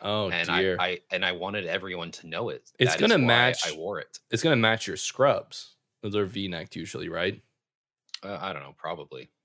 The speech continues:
Speaker 2: I don't even, I don't even, actually, that
Speaker 1: Why are they
Speaker 2: yes.
Speaker 1: V-necked? Is it a European thing?
Speaker 2: I don't know. Maybe for girls to show off cleavage, maybe because it's, like, a cool person thing, maybe because, I don't know, show a little chest hair for the gentlemen that wear them.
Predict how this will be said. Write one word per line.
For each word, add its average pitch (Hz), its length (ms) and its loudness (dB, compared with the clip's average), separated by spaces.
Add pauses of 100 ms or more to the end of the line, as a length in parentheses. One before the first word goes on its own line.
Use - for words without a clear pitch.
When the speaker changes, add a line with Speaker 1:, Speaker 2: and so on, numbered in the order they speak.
(120)
Speaker 2:
I 95 40 -12
don't 98 100 -10
even, 69 320 -20
I 101 100 -6
don't 139 120 -6
even, 69 280 -14
actually, 90 420 -8
that 92 220 -14
Speaker 1:
Why 131 380 4
are 127 280 6
they 123 120 4
Speaker 2:
yes. 98 100 -2
Speaker 1:
V-necked? 95 540 -6 (580)
Is - 60 -18
it 104 80 0
a 104 40 0
European 120 580 2
thing? 139 320 -4 (460)
Speaker 2:
I 87 120 -10
don't 78 180 -10
know. 76 160 -18
Maybe 87 240 -8
for 92 160 -12
girls 87 400 -8
to 92 80 -14
show 85 200 -10
off - 160 -14
cleavage, 113 640 -8
maybe 85 240 -12
because 85 380 -12
it's, - 160 -14
like, 78 160 -14
a - 60 -18
cool 98 300 -10
person 107 480 -12
thing, 107 460 -14
maybe 80 420 -16 (360)
because, 78 680 -12
I - 40 -10
don't 76 100 -18
know, 71 60 -14
show - 180 -8
a - 20 -6
little 78 160 -8
chest - 320 -12
hair 85 200 -12
for - 180 -20
the 71 320 -12
gentlemen 98 440 -14 (280)
that - 120 -14
wear 98 160 -8
them. 113 220 -14